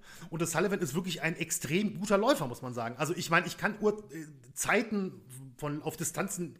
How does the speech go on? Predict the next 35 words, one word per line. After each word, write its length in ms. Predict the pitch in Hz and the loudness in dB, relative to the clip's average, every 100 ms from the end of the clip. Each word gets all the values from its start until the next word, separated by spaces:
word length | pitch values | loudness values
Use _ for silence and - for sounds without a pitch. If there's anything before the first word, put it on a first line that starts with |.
| - | -8
nicht 160 | 175 175 | -4 0
so 60 | |
gut 120 | 170 160 | 2 2
einschätzen, 240 | 175 135 | 2 0
vor 80 | 143 | 0
allem 80 | 160 | -2
nicht 80 | |
so 60 | 139 | -4
gut 120 | 147 | -8
wie 60 | 135 | -2
Daniel, 320 | 143 180 185 | 2 2 0
bin 100 | 160 | -4
ich 80 | - | -6
froh, 120 | 175 | -4
dass 120 | 160 | -4
der 120 | 147 | -4
hier 180 | 131 180 | 0 0
ist. 180 | 196 - - - - - - | 0 -6 -12 -16 -16 -18 4
Aber 520 | 165 185 247 240 - - | 8 8 6 2 -8 -10
O'Sullivans 480 | 165 - 214 180 123 | -6 0 0 0 0
Bestzeit 580 | 202 233 - - 151 - | 0 0 0 0 0 0
über 160 | 160 | -2
zehn 260 | 156 214 262 | 0 0 0
Kilometer 640 | - 208 143 147 120 139 | 0 0 2 -2 -4 -6
soll 180 | 147 160 | -2 0
bei 200 | 160 160 - - - | 2 0 -2 -14 -18
vierunddreißig, 920 | - 190 277 240 170 196 220 226 - - | -6 0 4 4 4 4 4 0 -4 -8
vierundfünfzig 920 | - 233 - 214 233 - 127 - - | 0 2 4 4 4 0 -6 -8 -6
Minu-, 420 | 170 165 156 196 | -4 0 2 2
also 140 | 156 143 | 0 0
vierunddreißig 300 | 190 175 180 | 2 2 2
Minuten, 280 | 180 202 | 2 0
vierundfünfzig 400 | - 214 185 - | -2 -2 -4 -6
Sekunden 320 | - 226 214 120 | -6 -2 -2 -4
liegen. 280 | 127 190 | -6 -6